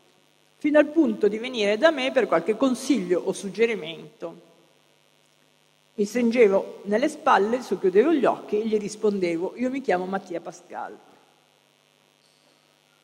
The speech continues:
"Grazie, caro, questo lo so."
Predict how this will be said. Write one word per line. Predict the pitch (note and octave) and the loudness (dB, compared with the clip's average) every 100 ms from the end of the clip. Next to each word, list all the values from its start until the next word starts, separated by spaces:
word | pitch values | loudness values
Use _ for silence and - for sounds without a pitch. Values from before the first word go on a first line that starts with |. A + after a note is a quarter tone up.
| _ _ _ _ _ _ _ _ | _ _ _ _ _ _ _ _
"Grazie, | - D4 D#4 G3 E3 | -6 -4 -4 -8 -10
caro, | F3+ E3+ F3 | -2 -2 -2
questo | G3+ C4+ G3 | 0 0 -2
lo | D3 | -8
so." | - G3 A#2 - - | -2 0 0 -6 -20